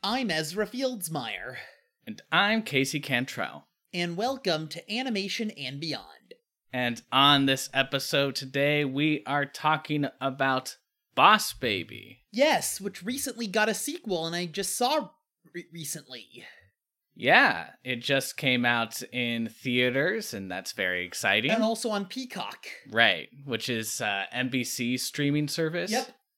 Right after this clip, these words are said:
Speaker 2: So, yeah, so we're gonna be talking about the first one, and Ezra, you'll be talking a little bit about your impressions of the second one.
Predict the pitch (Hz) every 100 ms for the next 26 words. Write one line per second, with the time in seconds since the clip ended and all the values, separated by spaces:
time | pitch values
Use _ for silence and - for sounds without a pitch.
0 | _ _ _ - - 113 107 101 98 95
1 | 92 101 170 277 269 _ _ _ _ -
2 | 165 277 143 - 135 139 131 127 - 131
3 | - 117 113 113 - 110 - 123 113 -
4 | - 120 120 123 131 165 165 - 117 113
5 | 104 101 98 87 123 123 113 117 113 107
6 | 110 101 117 98 101 98 98 98 98 95
7 | 98 82 95 90 - 117 101 - 90 69
8 | - - 196 190 - 110 101